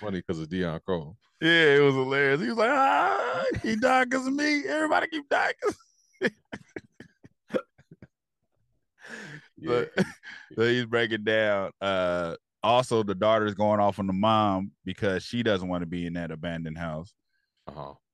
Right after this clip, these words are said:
Speaker 2: Everybody's, everybody's pretty much mad at Joe and wants somebody to check Joe.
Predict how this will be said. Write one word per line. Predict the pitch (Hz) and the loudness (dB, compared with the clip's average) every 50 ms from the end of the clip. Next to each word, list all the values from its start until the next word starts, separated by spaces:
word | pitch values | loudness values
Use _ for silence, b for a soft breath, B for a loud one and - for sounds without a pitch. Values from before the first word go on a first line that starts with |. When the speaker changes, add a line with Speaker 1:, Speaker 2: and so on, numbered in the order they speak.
| _ _ _ _ _ _ _ _ _ _ _ _ - | _ _ _ _ _ _ _ _ _ _ _ _ 2
Speaker 2:
Everybody's, | 110 127 139 135 143 139 139 123 107 - - 110 | 4 6 6 8 8 6 6 4 -2 -6 -2 2
everybody's | 120 143 160 156 156 147 131 | 4 6 6 6 6 4 4
pretty | - 156 147 | 2 0 2
much | 139 139 131 113 | 4 2 2 2
mad | 113 120 127 127 123 120 | 4 6 6 8 8 6
at | 110 104 | 4 2
Joe | 90 95 117 120 127 135 131 | 2 2 4 4 4 4 4
and | 113 107 101 | 2 0 2
wants | 107 107 107 104 - | 2 2 2 0 0
somebody | 120 113 113 113 107 107 107 95 | 0 2 4 4 4 4 2 0
to | - - 95 | -2 -6 -6
check | - - 107 98 87 82 | 0 2 0 0 0 0
Joe. | 90 95 87 71 - | -2 -2 -2 -2 -6